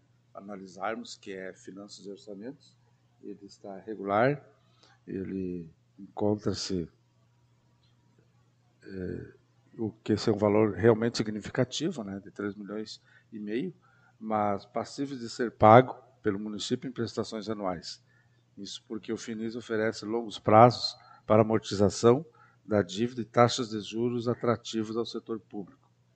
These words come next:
Além do mais, está expressamente previsto no artigo quarto do projeto de lei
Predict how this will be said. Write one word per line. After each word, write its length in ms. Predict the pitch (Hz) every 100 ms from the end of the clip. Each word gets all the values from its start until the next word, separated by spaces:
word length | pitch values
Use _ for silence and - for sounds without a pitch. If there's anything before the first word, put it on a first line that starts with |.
| _ _ _ _ _ _ _ - -
Além 180 | 101 104
do 140 | 101
mais, 280 | 101 110 113
está 200 | 110 120
expressamente 760 | - - 139 - 127 117 120 -
previsto 480 | 110 101 117 -
no 60 | 113
artigo 340 | 101 - 101
quarto 320 | - 120 135 117
do 60 |
projeto 380 | - 110 107 104
de 80 | 104
lei 240 | 98 104